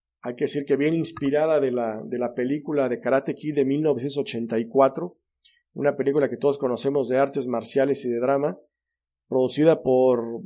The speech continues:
Jerry, uh, Weintraub, creo que se llama, y el director es John G. Avildsen. La verdad, no, no, yo no recuerdo otra película de este director. No sé si él habrá dirigido la,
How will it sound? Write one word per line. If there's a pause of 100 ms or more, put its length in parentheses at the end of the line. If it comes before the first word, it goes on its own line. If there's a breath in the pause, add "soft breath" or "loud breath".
(280)
Jerry,
uh, (240)
Weintraub,
creo
que
se
llama,
y
el
director
es (1160)
John
G.
Avildsen.
La
verdad,
no,
no,
yo
no
recuerdo
otra
película
de
este
director.
No
sé
si
él
habrá
dirigido
la,